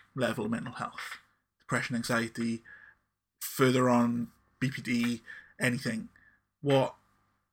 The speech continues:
is something that you think of when I say, "Name a song which is about mental health"? Doesn't have to be one that makes you feel better. Just something that is on the subject of mental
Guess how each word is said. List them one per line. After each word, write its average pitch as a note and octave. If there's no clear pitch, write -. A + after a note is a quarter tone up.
is C3
something A#2+
that A#2
you D#3
think A#2+
of A2
when A#2+
I A#2
say, A2+
"Name C#3
a B2
song A2
which -
is C3
about -
mental -
health"? -
Doesn't F#3+
have F#3
to F#3+
be D#3
one D3+
that B2+
makes A#2+
you -
feel B2
better. F#3
Just C3
something A#2+
that B2
is A#2+
on C#3
the C3+
subject -
of -
mental -